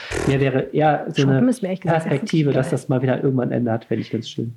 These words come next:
Speaker 2: Ja, ja, ich, also, ich finde ja persönlich so, das Gefühl zu haben, du kannst wieder dich ein bisschen mit Leuten treffen, ne? Und wenn das mit der Testinfrastruktur, ne? Ich meine, das muss man ja sagen. Es ist nicht so schwierig, wie es mal war, in Düsseldorf einen Test zu bekommen. Man kriegt Tests
Speaker 1: Nein,
Speaker 2: im
Speaker 1: das ist
Speaker 2: Laden und man
Speaker 1: super.
Speaker 2: kriegt Tests, äh, kann hingehen. Also es geht.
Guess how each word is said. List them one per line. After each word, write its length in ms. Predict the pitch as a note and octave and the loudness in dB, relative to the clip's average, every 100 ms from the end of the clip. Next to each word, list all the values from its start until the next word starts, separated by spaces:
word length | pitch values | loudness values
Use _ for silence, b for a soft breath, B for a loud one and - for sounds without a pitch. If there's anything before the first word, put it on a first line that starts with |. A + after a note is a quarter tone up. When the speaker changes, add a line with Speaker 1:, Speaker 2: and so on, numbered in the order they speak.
| _ | _
Speaker 2:
Ja, 460 | - C#4 D4 C#4+ C4+ | -2 2 4 4 4
ja, 360 | B3+ G3+ G#3 G#3+ | 4 4 4 2
ich, 140 | A3 - | -4 -8
also, 280 | - G#3+ A#3 A#3+ - - _ _ | -2 2 2 0 -8 -20 _ _
ich 120 | - - | -14 -4
finde 160 | E4+ F#4 | 0 2
ja 80 | D#4 | 2
persönlich 440 | - A#3+ C4+ C#4+ G#3+ | 2 2 2 0 0
so, 220 | A#3+ A#3+ - _ | 0 0 -2 _
das 260 | A#3 A3+ A3 | -4 -2 -2
Gefühl 260 | G#3+ D4 D4 | -4 -4 0
zu 140 | B3 | 2
haben, 200 | A#3 A3+ | 2 2
du 60 | G#3+ | 0
kannst 300 | A#3 A3+ A3 | 0 -2 0
wieder 180 | G#3 G3+ | 0 2
dich 340 | G#3+ G3+ G3+ | -2 -2 0
ein 40 | G#3+ | 2
bisschen 240 | A3 G#3+ | 2 0
mit 120 | F#3+ | 2
Leuten 260 | F#3 G#3 A3+ | 2 2 0
treffen, 300 | - F#3 F#3 | -2 -2 0
ne? 60 | G3 | 0
Und 160 | G3 | 2
wenn 120 | G3 F#3+ | 2 2
das 160 | G#3+ | 2
mit 100 | A3 G3 | 0 0
der 80 | |
Testinfrastruktur, 760 | F#3 D4 D4+ B3+ G3 - - G3 | 0 0 0 -2 -4 -4 -2 0
ne? 120 | G#3+ | 2
Ich 80 | G3+ | 2
meine, 160 | F#3 E3+ | 0 2
das 160 | E3 | 2
muss 160 | A3 A3+ | 2 2
man 120 | D#4+ | 2
ja 120 | E4+ E4 | 2 4
sagen. 360 | D#4+ F#3+ D#3+ B B B B _ _ _ - | 2 2 -4 B B B B _ _ _ -6
Es 100 | G3 | 0
ist 180 | A3 - | 0 2
nicht 300 | G3+ A#3 - | 4 4 2
so 100 | C#4 | -2
schwierig, 380 | C#4+ C4 C#4+ C4 | 0 2 0 0
wie 80 | B3 | 0
es 80 | A#3+ | 2
mal 180 | A3+ G#3+ | 2 2
war, 160 | A3 | 2
in 60 | G#3+ | 0
Düsseldorf 340 | G3+ G#3 G3 | -2 0 0
einen 160 | G3 F#3 | 0 0
Test 280 | B3+ B3+ - | -2 -4 -6
zu 80 | |
bekommen. 340 | E3 D#3+ E3+ F#3 | -6 -2 -2 0
Man 160 | G3 F#3 | 0 -4
kriegt 380 | - F#3 - | -8 -12 -16
Tests 220 | - G#3+ G3+ | -4 -2 0
Speaker 1:
Nein, 60 | G3 | 2
Speaker 2:
im 40 | |
Speaker 1:
das 80 | F#3+ | 4
ist 60 | F#3+ | 4
Speaker 2:
Laden 60 | |
und 60 | A#3 | 2
man 100 | A#3 | 2
Speaker 1:
super. 60 | A3+ | 0
Speaker 2:
kriegt 140 | A#3+ | 0
Tests, 300 | A#3+ A#3+ - | -2 -2 -4
äh, 100 | G#3+ | -8
kann 200 | G#3 A#3 | -2 0
hingehen. 320 | A#3 C4+ G3 | 2 4 2
Also 180 | G3 F3+ | 2 0
es 100 | F3 | -2
geht. 320 | - B3+ E3+ | 0 0 0